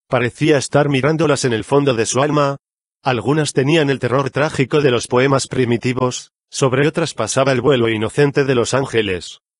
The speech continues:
El alma de la ciega era como un caracol marino lleno de resonancias, oía las voces de cien generaciones,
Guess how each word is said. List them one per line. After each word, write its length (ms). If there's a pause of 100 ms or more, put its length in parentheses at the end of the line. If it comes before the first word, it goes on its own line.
(320)
El 140
alma 240
de 100
la 120
ciega 280
era 180
como 260
un 100
caracol 480
marino 340
lleno 320
de 80
resonancias, 1000 (160)
oía 280
las 200
voces 360
de 80
cien 240
generaciones, 880